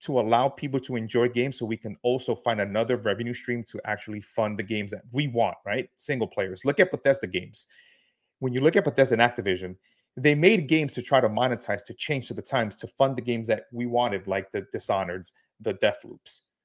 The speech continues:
And that didn't work for them. But now when you have the backing of, of a company like Microsoft, now you can go back to focusing on exactly what they always said, that they wanted to make those single players experiences. But that's all I got.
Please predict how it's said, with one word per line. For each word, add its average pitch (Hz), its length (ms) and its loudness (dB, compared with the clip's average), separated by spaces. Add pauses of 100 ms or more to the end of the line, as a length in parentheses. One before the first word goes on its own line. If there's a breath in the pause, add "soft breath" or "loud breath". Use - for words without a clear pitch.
(400)
And 123 120 -2
that 120 120 2
didn't 110 200 0
work 135 180 0
for 104 80 -8
them. 87 120 -10 (340)
But - 140 -4
now 123 240 4
when 120 240 0
you 104 120 -6
have 104 300 0
the 107 80 -4
backing 107 500 2
of, 90 160 -6 (140)
of - 140 -10
a 101 40 -16
company 104 340 -4
like 92 160 -6
Microsoft, 104 560 -2 (340 soft breath)
now 117 200 4
you 127 140 2
can 113 180 -10
go 113 120 0
back 107 280 0
to 104 60 -10
focusing 101 540 -6
on 92 120 -4
exactly 104 520 -2
what 92 200 -8
they 95 100 2
always 95 360 -6
said, 98 220 0
that - 100 -14
they 95 60 -8
wanted 98 280 -4
to 104 80 -10
make 98 220 -6
those 92 160 -8
single 95 220 -8
players 95 300 -4
experiences. - 720 -12 (140)
But - 100 -8 (180)
that's 107 160 -2
all 98 120 4
I 90 80 2
got. 90 220 -8